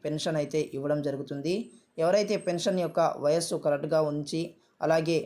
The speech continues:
పెన్షన్కి అర్హులుగా ఉన్నారో వారికి మాత్రమే పెన్షన్ కంపల్సరీగా ఇవ్వడం జరుగుతుందండి. So ఇదండి అప్‌డేట్. ఈ వీడియోని మర్చిపోకుండా లైక్ చేయండి,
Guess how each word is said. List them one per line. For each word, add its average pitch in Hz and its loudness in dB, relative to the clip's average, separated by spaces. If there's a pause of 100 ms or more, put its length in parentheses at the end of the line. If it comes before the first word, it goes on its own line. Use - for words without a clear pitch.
(400)
పెన్షన్కి 170 0 (200)
అర్హులుగా 165 2 (120)
ఉన్నారో 147 2 (220)
వారికి 160 2
మాత్రమే 151 0 (100)
పెన్షన్ 147 -4 (340)
కంపల్సరీగా 151 2 (140)
ఇవ్వడం 143 -2
జరుగుతుందండి. 139 -4 (460)
So 170 -2 (140)
ఇదండి 151 4 (100)
అప్‌డేట్. 147 0
ఈ 160 0
వీడియోని 165 2
మర్చిపోకుండా 147 0 (180)
లైక్ 156 0
చేయండి, 170 0